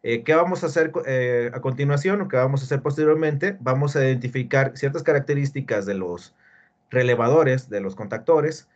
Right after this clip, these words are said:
y pues ya para tenerlos más o menos en cuenta y empezar a armar ya circuitillos con un poquito más, más, ¿cómo se llama? Más, pues, más, más, más elaborados, ¿no?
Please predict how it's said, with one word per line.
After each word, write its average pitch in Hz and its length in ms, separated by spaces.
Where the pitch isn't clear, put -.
y 123 120
pues 120 200
ya 120 160
para 127 220
tenerlos 123 360
más 131 180
o 139 60
menos 139 360
en 147 140
cuenta 143 520
y 120 100
empezar 117 520
a 127 100
armar 117 340
ya 120 160
circuitillos 113 1000
con 113 120
un 117 140
poquito 117 340
más, 113 460
más, 110 160
¿cómo 117 180
se 117 120
llama? 113 120
Más, 110 480
pues, 120 200
más, 120 460
más, 120 320
más 120 480
elaborados, 104 580
¿no? 190 240